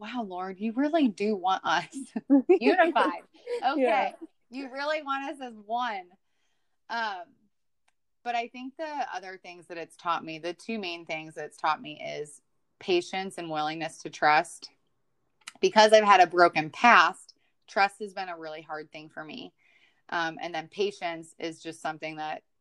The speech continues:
Speaker 1: I feel like is unfortunately a fall in my sin nature.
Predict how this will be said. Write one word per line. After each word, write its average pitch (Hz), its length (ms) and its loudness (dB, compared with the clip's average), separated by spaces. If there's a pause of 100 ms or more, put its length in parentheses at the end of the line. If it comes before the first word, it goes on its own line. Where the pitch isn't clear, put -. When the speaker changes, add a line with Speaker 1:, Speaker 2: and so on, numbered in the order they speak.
(540)
Speaker 1:
I 175 180 -2
feel 160 220 -6
like 160 200 -4
is 156 200 -10 (500)
unfortunately 160 760 -8
a 156 140 -4 (120)
fall 165 240 0
in 165 100 -12
my 165 140 -6
sin 175 260 -10
nature. 175 460 -4